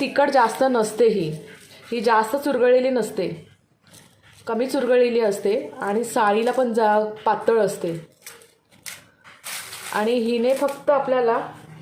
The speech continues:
अ, कलर फक्त येतो आणि तिखटाला एवढी जास्त नसते. त्यामुळे ही पण आपण उन्हात व्यवस्थित आपली सुकलेली आहे. प्रत्येक मिरच्या आपल्या व्यवस्थित सुकलेल्या आहेत. कशा पण मोडल्या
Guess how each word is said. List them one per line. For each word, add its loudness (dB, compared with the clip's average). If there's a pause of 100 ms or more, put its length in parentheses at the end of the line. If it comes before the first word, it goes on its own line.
(640)
अ, 0 (920)
कलर 4
फक्त 0
येतो 0 (920)
आणि -4
तिखटाला 0
एवढी 2
जास्त 0
नसते. -2
त्यामुळे -8
ही -2
पण 0
आपण 2
उन्हात 0
व्यवस्थित 0
आपली -4
सुकलेली 0
आहे. 0
प्रत्येक -4
मिरच्या 0
आपल्या -2
व्यवस्थित 0
सुकलेल्या -2
आहेत. -2 (480)
कशा 0
पण 0
मोडल्या 2